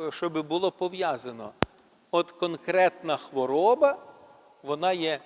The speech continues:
наслідком конкретного гріха. І, в принципі, в древності люди, не знаючи,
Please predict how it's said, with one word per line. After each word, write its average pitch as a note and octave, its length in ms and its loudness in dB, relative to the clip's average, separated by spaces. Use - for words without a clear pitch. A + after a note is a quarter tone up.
наслідком F3+ 1000 -4
конкретного D3 760 -2
гріха. - 460 -16
І, F3+ 400 0
в C#3 160 -16
принципі, G3 840 0
в C#3+ 180 -8
древності C#3 1040 0
люди, E3+ 720 -2
не D#3 200 -6
знаючи, F3 720 -4